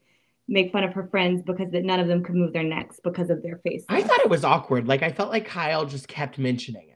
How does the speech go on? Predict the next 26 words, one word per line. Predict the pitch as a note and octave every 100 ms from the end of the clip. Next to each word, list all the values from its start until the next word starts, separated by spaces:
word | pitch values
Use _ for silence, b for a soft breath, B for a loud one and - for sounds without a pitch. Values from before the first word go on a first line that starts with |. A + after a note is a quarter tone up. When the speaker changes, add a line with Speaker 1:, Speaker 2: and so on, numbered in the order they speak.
| _ _ -
Speaker 2:
I | E3
was | F3+ C#3+
like, | E3+ -
I | F4 A#3+
Speaker 1:
Oh, |
Speaker 2:
was | F3
like, | F3+ - -
Speaker 1:
yeah. |
Speaker 2:
"Stop | F#4 A#3 B3
mentioning | F#3 A3+ - E3+
her | C#3 C3+
face | D#3+ G#3+ B3
left." | B2 F#2 G#2 -
Like, | E3 D#3+
Speaker 1:
That's | D4+ D#4+
Kyle. | F#4 G4+ G#4+ F#3+ F3+ F3+
Speaker 2:
God, | D#3+ G3 C#4
she | - D3
just | D3 -
kept | F#3+ G#3+ -
pushing | G3 A3+ - G#4
it. | C#3+ A#2 - B B
And | F#3+
she, | G#3+ G#3
I | B3
also, | C4 C4